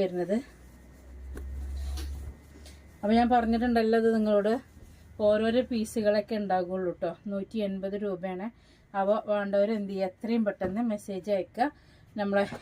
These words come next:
എൺപത്തൊമ്പത് ഇരുന്നൂറ്റി പത്ത് എൺപത്തി ഒമ്പത് എണ്ണൂറ്റി നാല്, ഏഹ്, ഈ സാധനം ഇത് ഇന്നത്തോടു കൂടി ഇവിടെ സ്റ്റോക്ക് ഔട്ട് ആയിട്ടോ.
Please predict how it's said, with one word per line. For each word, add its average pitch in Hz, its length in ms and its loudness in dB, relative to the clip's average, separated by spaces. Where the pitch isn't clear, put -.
എൺപത്തൊമ്പത് 208 540 0
ഇരുന്നൂറ്റി 196 360 -4
പത്ത് 190 220 -2
എൺപത്തി 196 340 -2
ഒമ്പത് 196 300 0
എണ്ണൂറ്റി 190 440 -4
നാല്, 175 320 -2
ഏഹ്, 202 260 4
ഈ - 20 6
സാധനം 220 380 0
ഇത് 196 120 -2
ഇന്നത്തോടു 214 440 0
കൂടി 247 220 0
ഇവിടെ 208 200 2
സ്റ്റോക്ക് 208 460 0
ഔട്ട് 208 220 -2
ആയിട്ടോ. 175 300 -2